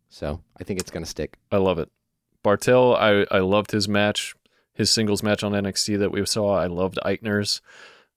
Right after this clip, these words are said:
Speaker 2: So glad that they're a team now, and I hope we see more of that 'cause I'm fully behind it. It is amazing. Um, our last match of the night was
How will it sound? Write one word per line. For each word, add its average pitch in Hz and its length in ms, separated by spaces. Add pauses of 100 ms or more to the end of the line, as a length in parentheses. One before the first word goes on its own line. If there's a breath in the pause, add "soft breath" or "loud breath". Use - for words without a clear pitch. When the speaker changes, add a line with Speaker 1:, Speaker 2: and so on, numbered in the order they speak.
(120)
Speaker 2:
So 95 280
glad 85 400 (300)
that 98 120
they're 87 140
a 78 40
team 87 260
now, 78 280
and 73 300
I 90 100
hope 92 180
we 87 80
see - 140
more 82 240
of 80 80
that 82 240 (160)
'cause - 460
I'm 104 400 (340)
fully 151 220
behind 78 360
it. - 140
It 95 160
is 92 280 (160)
amazing. 92 580 (760 soft breath)
Um, 110 520
our 120 100
last 139 300
match 127 240
of 110 80
the 107 60
night 107 220
was 98 300